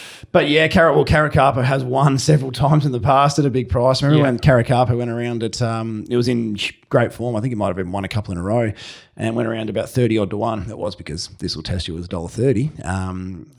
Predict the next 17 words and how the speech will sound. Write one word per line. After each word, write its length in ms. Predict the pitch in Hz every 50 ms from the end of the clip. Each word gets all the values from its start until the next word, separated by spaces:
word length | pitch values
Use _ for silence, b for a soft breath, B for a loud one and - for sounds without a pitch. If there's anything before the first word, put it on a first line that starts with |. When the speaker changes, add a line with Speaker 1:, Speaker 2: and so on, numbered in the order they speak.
| - _ -
Speaker 1:
but, 280 | - 104 110 113 - 113
um, 320 | 107 101 101 104 104 107
when 80 | 113 120
we 60 | 123
Speaker 2:
But 60 | 113
Speaker 1:
saw 180 | - - 135 127
three 200 | 120 - 113 113
starts 320 | - - 127 143 175 -
back, 180 | - - - -
Cara 240 | - 98 90 90 90
Capo 460 | - 95 95 92 - 104 104 101 98 B B B B B B -
won 140 | 135 139 135
a 40 |
six 240 | 123 - 170 156 - -
horse 220 | 151 143 135 -
race 280 | 175 180 208 190 - -
at, 120 | 135 120